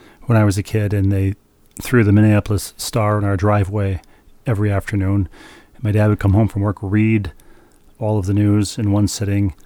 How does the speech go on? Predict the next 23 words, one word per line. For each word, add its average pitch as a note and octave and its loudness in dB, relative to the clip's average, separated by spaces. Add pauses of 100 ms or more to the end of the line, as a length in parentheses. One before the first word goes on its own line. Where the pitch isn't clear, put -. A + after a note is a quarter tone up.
(260)
and G#2+ 0
then G#2 0 (800)
twenty-four A2+ 2
hours G2+ 0
later A2 2
they G#2+ -4
would G2+ -2
do G2+ 0
it G2+ 0
again. G#2 -2
He G2 -2
wasn't, A#2 -2 (760)
he - -8
wasn't B2+ 2
getting A2 2
a G#2 -6
constant - -6
stream A#2+ -2
of, F2+ -6
of F#2+ -8 (280)
troubling G#2+ 2 (720)
and G2+ -2
apocalyptic G#2+ -4